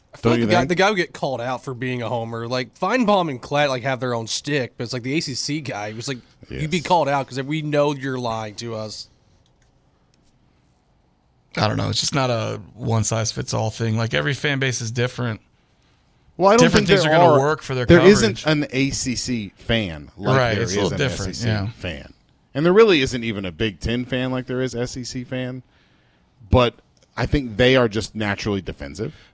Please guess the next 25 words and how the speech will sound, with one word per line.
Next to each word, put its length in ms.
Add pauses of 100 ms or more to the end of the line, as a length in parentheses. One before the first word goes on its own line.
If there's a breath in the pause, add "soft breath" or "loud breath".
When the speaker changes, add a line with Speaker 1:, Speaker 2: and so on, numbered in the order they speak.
Speaker 3:
But 100
the 80
first, 420
the 140
larger 720 (160)
fan 300
bases 680
have 200
a 20
certain 280
tone 260
to 140
'em, 80
like 180
Ohio 240
State 180
and 80
Michigan. 340 (840 soft breath)
They're 100
two 140
sides 260
of 60
the 40
same 200
coin, 300